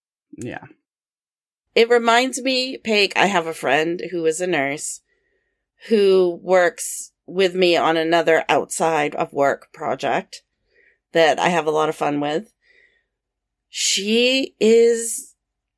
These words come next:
Speaker 2: she doesn't want to retire, and she could retire, but she chooses not to. And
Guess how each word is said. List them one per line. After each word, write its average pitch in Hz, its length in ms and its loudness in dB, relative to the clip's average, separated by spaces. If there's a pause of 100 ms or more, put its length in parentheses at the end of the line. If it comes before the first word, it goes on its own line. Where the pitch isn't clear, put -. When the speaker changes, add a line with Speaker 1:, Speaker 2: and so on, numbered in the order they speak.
(160)
Speaker 2:
she 196 340 -4
doesn't 190 340 0
want 170 140 0
to 175 60 0
retire, 175 580 2
and 165 140 -4
she 165 420 -6
could 214 300 0
retire, 131 480 0
but - 160 -4
she 151 400 -10
chooses 151 440 -8
not 151 280 -6
to. 151 260 -2
And 160 200 -10